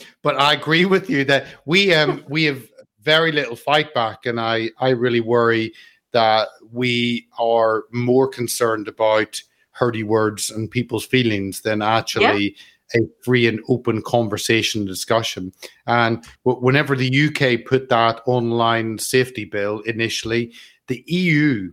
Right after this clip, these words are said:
Speaker 1: brought their bill within days, and it was
Speaker 2: Uh-huh.
Speaker 1: just as dangerous. Um, and yeah, so I, I think we are going, um, down a, a, a dark path, and I hope there are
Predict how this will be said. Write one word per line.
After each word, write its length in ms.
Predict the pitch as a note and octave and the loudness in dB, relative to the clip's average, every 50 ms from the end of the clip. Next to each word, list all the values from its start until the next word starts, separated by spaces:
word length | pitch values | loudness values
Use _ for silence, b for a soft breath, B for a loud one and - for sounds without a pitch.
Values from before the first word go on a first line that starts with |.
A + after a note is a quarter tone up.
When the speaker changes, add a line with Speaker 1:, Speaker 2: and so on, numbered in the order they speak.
| _ _ | _ _
Speaker 1:
brought 320 | - C#3 C#3 C3 C3 - | 0 2 2 2 2 2
their 220 | C#3 B2+ C3 C3 B2+ | 2 4 4 4 2
bill 200 | B2+ B2+ A#2 A2+ | 0 -2 -2 0
within 420 | A2 A#2 A#2 - B2 A2+ A2 G#2+ F#2+ | 0 -2 -2 -2 -2 -4 -4 -4 -2
days, 640 | - B2 B2 B2+ A#2 G2+ F2 F2 F2+ F2 - - - _ - | 0 2 2 2 0 0 -4 -8 -10 -10 -12 -12 -14 _ -6
and 180 | A#2 A#2+ A#2+ | -4 -4 -2
it 120 | A#2 - G2+ | -4 -4 -4
was 160 | A#2 A2 G#2+ | -4 -4 -2
Speaker 2:
Uh-huh. 180 | G3 G3+ A3 A3+ | 0 2 2 4
Speaker 1:
just 400 | C3 C3 A#2 - - - - - - | 4 2 0 0 -4 -8 -10 -8 -6
as 140 | A#2 A2+ G#2+ G#2 G#2 G2 - _ _ _ _ _ - | -4 -2 -2 -2 -6 -8 -14 _ _ _ _ _ 0
dangerous. 840 | C3+ C3 B2+ B2 B2+ B2+ A#2 G2+ G2 F#2 F2+ - - - - - B B B B B B B B - | 2 4 4 4 2 0 -2 -4 -6 -6 -6 -6 -6 -6 -6 -8 B B B B B B B B -8
Um, 400 | G#2+ G#2+ G2+ G#2 G#2 G#2 G#2 - - - | -6 -6 -4 -4 -6 -8 -10 -10 -4 -2
and 520 | B2 A#2 A2+ A2 G#2+ G#2+ G#2+ G#2 - - - b b b b b b b b b b b b _ _ | 0 0 0 0 -2 -2 -4 -6 -8 -12 -14 b b b b b b b b b b b b _ _
yeah, 220 | - A#2 A2 G2+ - - _ _ | -4 -2 -2 -2 -4 -8 _ _
so 140 | - - C3+ | -2 0 2
I, 180 | C3+ C3+ B2 - - C#3 C#3 | 2 2 2 0 0 0 2
I 40 | |
think 240 | C3+ C#3 C3 A#2 A#2+ | 2 0 -2 0 2
we 120 | C3 C3 C3 | 2 2 4
are 120 | A#2+ A#2+ | 2 0
going, 500 | A#2 - B2 A#2 A#2+ A#2 A2+ A2 G#2 - _ _ _ _ _ _ - - | 0 -2 0 0 2 0 0 -2 -8 -14 _ _ _ _ _ _ -6 -4
um, 600 | A2 A2 G#2+ G#2+ A2 A2 A2 A2 A2 G#2 G2+ - | -2 0 0 0 0 0 -2 -2 -4 -6 -6 -2
down 300 | - C3 A#2+ A#2 A2 A2+ | 0 2 2 2 0 0
a, 240 | A2+ A2 A2+ A2 G#2 - - | 0 0 0 0 -2 -4 -6
a, 260 | G#2+ G#2+ G#2 G#2 A2 | -6 -6 -4 0 2
a 160 | A#2+ A#2 A2+ A#2 | 2 2 2 2
dark 380 | - A#2 A2+ A2+ - - - | 2 2 2 2 0 -2 -2
path, 300 | - A2 G#2 G#2 G2 - | -2 0 0 -2 -4 -4
and 80 | A2+ G#2+ | -6 -4
I 100 | G#2+ G#2 | -4 -4
hope 260 | G2+ G#2+ A#2+ A#2 - | -2 -4 -4 -4 -4
there 240 | - G#2+ G#2 G#2 G#2 | -2 0 2 2 4
are 300 | G#2 G#2 G#2 G#2 G2+ G#2 | 4 4 2 2 0 -4